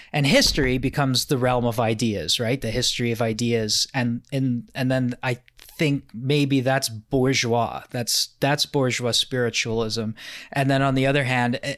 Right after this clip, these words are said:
everything is economics, right? So then that becomes the sort of, the sort of vulgar Marxism,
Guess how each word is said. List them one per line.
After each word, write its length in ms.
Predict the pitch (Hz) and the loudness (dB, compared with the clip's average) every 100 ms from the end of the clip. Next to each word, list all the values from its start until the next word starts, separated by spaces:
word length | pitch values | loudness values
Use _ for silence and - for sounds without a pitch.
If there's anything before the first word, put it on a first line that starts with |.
| - | -2
everything 500 | 143 135 123 131 117 | 0 0 0 0 -2
is 140 | 113 | -2
economics, 840 | 120 - 117 120 120 113 - - - | -4 -4 -2 0 0 -2 -4 -2 -2
right? 240 | 117 123 | -2 -2
So 120 | - 120 | -2 -2
then 180 | 123 | 0
that 220 | 127 135 - | 2 0 -2
becomes 460 | 120 139 123 113 | -4 -2 0 0
the 100 | 123 | 0
sort 300 | 113 131 120 | 0 2 2
of, 280 | 117 113 - - - - - - - | 0 -2 -6 -14 -12 -12 -10 -10 -2
the 60 | 135 | 0
sort 240 | - 120 | 2 2
of 140 | 113 | 0
vulgar 500 | 117 120 120 120 113 107 | 0 0 2 2 0 0
Marxism, 800 | 117 131 147 - 123 104 110 131 | 0 2 2 2 0 -2 2 4